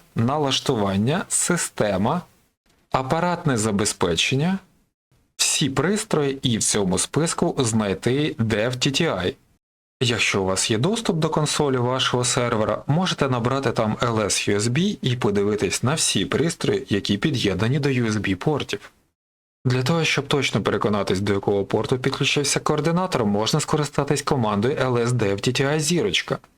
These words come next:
Бо якщо порт T T I U S B нуль буде зайнятий, то координатор підключиться до наступного порту T T I U S B один. Ще повинен вам показати дві фішки, від яких я просто отримав задоволення. Це Device Manual, інструкція по експлуатації.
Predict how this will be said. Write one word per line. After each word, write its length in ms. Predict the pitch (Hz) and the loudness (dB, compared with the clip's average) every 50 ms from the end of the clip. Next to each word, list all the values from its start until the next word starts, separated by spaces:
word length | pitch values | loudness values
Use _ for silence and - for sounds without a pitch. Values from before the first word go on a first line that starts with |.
| _ _ - | _ _ -2
Бо 160 | 120 110 107 | 0 0 0
якщо 340 | 98 98 - - - 147 151 | 2 0 0 0 0 0 -2
порт 480 | 151 - 160 151 131 113 110 - - 110 | 0 0 0 0 0 -2 -4 -2 -2 -2
T 140 | 98 - | 0 0
T 140 | 117 117 127 | 0 0 2
I 200 | 127 110 98 113 | 0 0 0 0
U 60 | 101 | 0
S 60 | 98 95 | 0 0
B 220 | 98 98 110 101 | 0 0 0 2
нуль 240 | 107 123 131 113 98 | 2 2 0 0 0
буде 340 | 90 90 101 95 95 95 95 | 0 0 0 2 2 0 2
зайнятий, 500 | 110 135 170 196 202 185 - - 90 87 | 0 0 2 2 0 0 0 0 -2 -2
то 160 | - 110 92 | 0 -4 -2
координатор 680 | - 113 98 101 98 - 107 98 107 139 135 - 170 | 0 0 0 0 -2 -2 0 0 0 0 0 -2 -2
підключиться 580 | - - - - - 135 113 - - - - 92 | -2 -2 -4 -2 0 0 0 0 -2 -2 -2 -2
до 180 | 90 120 156 185 | 0 2 2 2
наступного 680 | 214 208 - - - 135 123 123 - 123 113 110 107 | 0 0 -2 0 -2 -2 0 0 -2 0 0 0 -2
порту 380 | - - 113 107 110 - - 104 | 0 0 0 0 0 0 -2 -2
T 160 | 98 - 113 | -2 0 -2
T 260 | 101 - - 95 95 | -2 0 0 0 2
I 260 | 117 135 147 143 151 | 0 0 0 0 0
U 60 | 160 135 | 0 0
S 80 | 104 | 0
B 300 | 104 104 98 101 98 117 | 0 -2 0 0 2 2
один. 380 | 143 147 139 120 101 90 95 - _ _ _ _ - | 0 0 0 0 0 -2 -4 -8 _ _ _ _ -2
Ще 240 | - - - 156 | 0 0 0 0
повинен 420 | 160 156 127 113 117 113 113 110 104 | 0 0 0 0 2 0 2 0 0
вам 200 | 101 101 101 98 | 0 0 0 0
показати 580 | - 104 98 - 117 110 117 110 107 107 113 | 0 -2 0 0 0 0 0 0 0 0 0
дві 200 | 104 110 127 143 | 0 0 0 0
фішки, 420 | 139 - - 233 226 - - 131 113 | 0 0 0 0 0 0 0 -2 0
від 180 | 107 110 104 | 0 0 2
яких 360 | 107 104 104 - 123 127 - 120 | 0 0 0 0 -2 0 0 0
я 80 | 104 | -2
просто 640 | - - - 123 110 107 117 117 117 - - - 107 | -2 -2 -2 -2 0 2 2 0 0 0 0 0 0
отримав 400 | 101 - 107 104 98 98 98 98 | 0 2 0 0 2 2 0 2
задоволення. 680 | 98 101 95 101 104 98 98 92 90 92 90 87 90 92 | 0 0 0 2 2 2 2 0 0 0 -2 -2 -4 -2
Це 540 | - - - - - 156 170 185 190 185 - 143 | -2 0 0 0 0 0 0 0 0 -2 0 0
Device 640 | 131 123 127 143 139 147 151 156 160 156 - - - | 0 0 0 0 0 0 0 0 0 0 -2 -2 0
Manual, 520 | 175 170 147 107 95 92 90 90 92 - | 0 0 0 0 0 0 0 0 0 0
інструкція 600 | 123 120 120 - - 135 123 123 - - 139 135 | 0 0 0 0 0 -2 -2 0 0 0 0 0
по 160 | 135 - 143 | 0 0 -2
експлуатації. 800 | 139 135 - - 156 151 156 151 - 165 - - - - - | -2 -2 -2 -2 0 -2 0 0 0 -2 0 0 0 0 -2